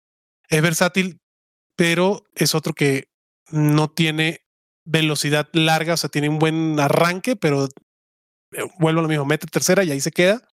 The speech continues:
Este, y, y el tema está en que no es una carrocería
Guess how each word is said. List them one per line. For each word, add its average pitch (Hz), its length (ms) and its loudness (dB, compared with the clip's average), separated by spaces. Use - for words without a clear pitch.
Este, 139 1080 0
y, 165 800 2
y 175 140 4
el 160 120 -2
tema 180 300 0
está 190 400 0
en 196 100 -4
que 170 140 -2
no 156 280 2
es 165 260 -2
una 175 140 -2
carrocería 151 800 -2